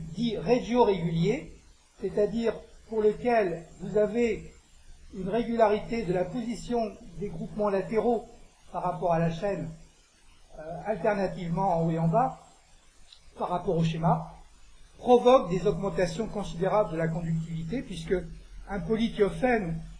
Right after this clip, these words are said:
un polyoctylthiophène <clears throat> non obtenu par, par la méthode mise au point par cette étude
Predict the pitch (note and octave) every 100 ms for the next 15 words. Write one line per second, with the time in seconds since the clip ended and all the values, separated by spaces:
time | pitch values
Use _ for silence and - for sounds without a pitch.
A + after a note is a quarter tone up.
0 | - G3+ G3 G#3+ A3+ - A3+ G3 G#3 -
1 | A#3+ A3+ E3+ - - - - - - -
2 | _ _ _ - - G3 - F#3 C4 C4+
3 | A#3+ B3+ A3+ A#3+ G3 F3+ F3 - F#3 F#3
4 | F#3+ F3+ G#3 F3+ D#3+ G3 G#3+ G3 E3+ G3
5 | G3 F#3 - - _ _ - _ - -
6 | G#3 - F#3 F#3 E3 A3+ F#3 D3+